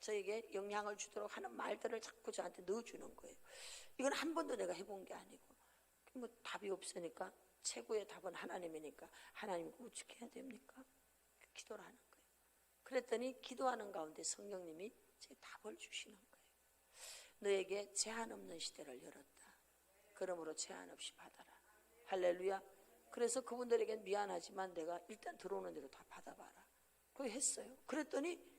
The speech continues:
막 본물 터지듯이 들어와 버리는 거예요. 할렐루야. 하나님이 뭔가 지금 이 시대에 부족하지만 저를 통해서 이 성령의 불을 던지고 싶어 하는 거예요. 저를 통해서 뭔가 일하고 싶어 하시는 거예요.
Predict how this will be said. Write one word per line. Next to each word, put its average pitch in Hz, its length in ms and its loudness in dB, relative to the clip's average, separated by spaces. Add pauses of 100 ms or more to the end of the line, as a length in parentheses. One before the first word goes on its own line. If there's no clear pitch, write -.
(260)
막 - 280 0
본물 349 480 6
터지듯이 - 540 -6
들어와 180 260 -2
버리는 - 460 -16
거예요. - 180 -20 (400)
할렐루야. 196 580 4 (580)
하나님이 247 540 2
뭔가 208 680 4 (360)
지금 254 380 2
이 294 120 -2
시대에 196 800 4
부족하지만 226 800 -4
저를 196 320 0
통해서 151 600 -4 (340)
이 269 160 0
성령의 285 720 4
불을 233 320 0
던지고 294 500 -4
싶어 - 260 -8
하는 - 280 -16
거예요. - 180 -20 (640)
저를 285 280 8
통해서 262 320 4
뭔가 247 280 8
일하고 262 420 6
싶어 - 240 0
하시는 - 400 -4
거예요. - 180 -14